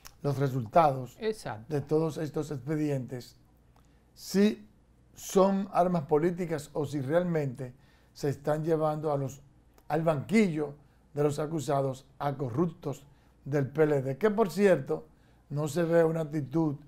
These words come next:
Speaker 1: muy dinámica de parte del P L D apoyando a todos los que han sido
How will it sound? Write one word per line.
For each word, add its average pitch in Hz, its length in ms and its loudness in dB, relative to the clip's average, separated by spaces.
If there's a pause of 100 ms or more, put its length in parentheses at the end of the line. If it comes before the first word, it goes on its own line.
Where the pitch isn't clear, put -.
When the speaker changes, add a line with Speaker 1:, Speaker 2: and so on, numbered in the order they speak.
(380)
Speaker 1:
muy 165 420 0
dinámica 156 880 0 (360)
de 143 140 2
parte 151 420 -2
del 156 120 0
P 143 140 -4
L 156 140 0
D 156 180 -4
apoyando 139 800 -2 (420)
a 143 140 -2
todos 160 420 -2
los 147 220 -4
que 139 200 -4
han 139 180 -4
sido 131 580 -6